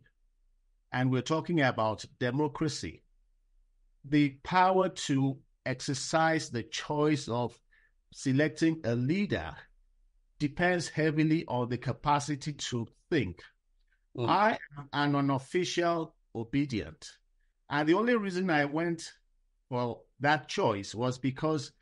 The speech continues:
Speaker 1: Obi demonstrated the deep understanding of the need to build the person. When people have been given the power to make the right choices wherever they are, it's easier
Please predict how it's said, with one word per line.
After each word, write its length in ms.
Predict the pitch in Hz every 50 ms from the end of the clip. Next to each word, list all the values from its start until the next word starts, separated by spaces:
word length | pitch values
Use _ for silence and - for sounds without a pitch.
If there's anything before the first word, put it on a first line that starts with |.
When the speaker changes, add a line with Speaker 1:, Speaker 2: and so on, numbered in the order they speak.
| _ _ _ _ _ _ -
Speaker 1:
Obi 240 | 143 151 147 202 208
demonstrated 1000 | 147 139 160 160 151 147 147 147 135 - - - - 175 175 - 180 180 170 131
the 100 | 131 127
deep 260 | 127 135 170 170 - -
understanding 920 | 135 131 123 117 113 - - - 156 151 147 147 139 143 143 139 139 - _ _ _ _ _ _ _ _ _
of 320 | 113 131 135 127 127 127 123
the 100 | 135 127
need 320 | 127 135 147 156 156 156
to 240 | 156 - - - 120
build 340 | 107 _ - 139 147 143 135 -
the 80 | - 117
person. 560 | - _ - 143 135 131 135 - - 165 139 - _ _ _ _ _ _ _ _ _ _ _ _ _ _ _
When 380 | - 123 165 196 220 233 214
people 600 | - _ 185 185 - - 180 190 190 196 196 - - _ _
have 140 | - 127 127
been 180 | 127 135 131 127
given 300 | 123 156 165 160 165 160
the 80 | -
power 480 | 123 - - - 147 143 147 147 147 147
to 220 | 139 - - 135
make 320 | 120 127 135 147 147 139 -
the 100 | 127 120
right 260 | 127 135 143 143 139
choices 720 | - - 131 117 113 117 113 - 127 127 123 110 - - _ _ _ _ _ _ _ _
wherever 440 | - 123 123 131 139 139 151 156 156
they 180 | 135 120 110 101
are, 400 | 95 139 131 104 101 104 95 98 - _ _ _ _ _ _ _ _ _ _ _ _ _ _ _ _
it's 320 | 139 147 143 135 - - _
easier 600 | - 170 180 185 175 151 165 175 170 170 170 175